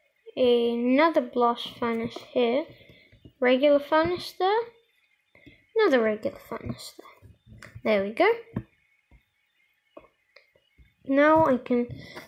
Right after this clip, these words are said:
go back into survival mode. Let's get everything in this chest, into here. What is useful?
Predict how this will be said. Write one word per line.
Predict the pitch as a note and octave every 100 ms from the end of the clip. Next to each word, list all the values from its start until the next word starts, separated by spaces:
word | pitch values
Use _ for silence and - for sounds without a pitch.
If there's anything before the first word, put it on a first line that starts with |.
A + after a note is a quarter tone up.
| -
go | B3
back | B3 A#3+
into | B3+ A#3+ C4
survival | - D4+ C4 - -
mode. | - - - - - _ - - _ _ _ - _ _ - - _ _ - _ _ _ - - _ _ - -
Let's | -
get | - -
everything | B3 A#3+ A#3+ B3 A#3 A#3 -
in | A#3
this | C#4+ - -
chest, | F4 F4 - - - - - - _ - - -
into | - A#3+ A#3+ A#3+
here. | C#4 F#4+ A4+ - - - - _ _ _ _
What | E4+ E4
is | C#4+ B3
useful? | A#3+ A#3 - -